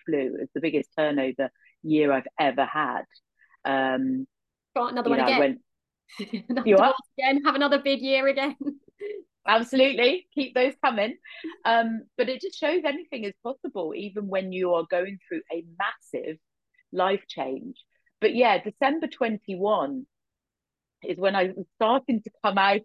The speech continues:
Speaker 1: of this. And, um, you know, I think the whole process of all of it, I mean, even when I first said to my ex, "I'm leaving," it was like I felt like a different woman straight away, immediately. It was like I was being myself,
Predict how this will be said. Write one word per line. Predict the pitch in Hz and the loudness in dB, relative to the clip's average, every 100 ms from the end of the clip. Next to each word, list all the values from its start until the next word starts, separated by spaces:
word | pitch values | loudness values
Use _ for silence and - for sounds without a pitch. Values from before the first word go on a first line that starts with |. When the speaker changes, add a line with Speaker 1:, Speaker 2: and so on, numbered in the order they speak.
| - | -4
Speaker 1:
of | 160 - | -8 -2
this. | 143 131 _ _ _ - | -2 -2 _ _ _ -4
And, | 185 214 208 _ _ _ _ _ _ _ _ - | -4 -6 -12 _ _ _ _ _ _ _ _ 0
um, | 190 190 185 185 190 _ _ _ _ _ | 4 4 2 -6 -12 _ _ _ _ _
you | 214 | -4
know, | 196 165 160 - | 0 0 -2 -6
I | 202 | -8
think | 214 233 - | -6 -8 -6
the | 202 | -4
whole | 294 285 - | -2 -2 -2
process | 196 208 - 180 | -4 -4 -8 -10
of | 151 | -6
all | 160 160 | -4 -4
of | 156 | -4
it, | - | -6
I | |
mean, | 175 190 | -6 -4
even | 220 226 190 | -4 -4 -2
when | 180 160 | 0 0
I | 151 - | 0 0
first | 156 147 - | 0 0 -6
said | 143 | -8
to | _ | _
my | 143 139 | -4 -2
ex, | - 135 - _ _ _ _ | -2 -4 -8 _ _ _ _
"I'm | 147 147 | -4 -2
leaving," | 151 156 160 131 131 | 0 -2 -2 -4 -4
it | 139 | -6
was | 151 | -2
like | 170 160 160 | 2 2 -2
I | 139 - | -6 -4
felt | 151 | -2
like | 131 127 | -4 -6
a | - | -10
different | - - 127 | -10 -4 -2
woman | 131 123 120 | -2 -4 -4
straight | - - 123 127 143 - | -4 -4 -4 -2 -2 -2
away, | 131 120 - - - _ _ _ | -4 -4 -6 -12 -18 _ _ _
immediately. | 131 139 139 139 139 - 123 113 - | -2 2 4 4 2 -2 -2 -4 -6
It | - | -6
was | 151 | 0
like | 156 - - _ _ _ _ _ _ _ _ _ _ _ _ | 0 0 -8 _ _ _ _ _ _ _ _ _ _ _ _
I | 156 | 0
was | 156 147 | 2 2
being | - 147 143 135 | 2 4 4 2
myself, | 127 - 135 123 - | 0 -2 0 0 -4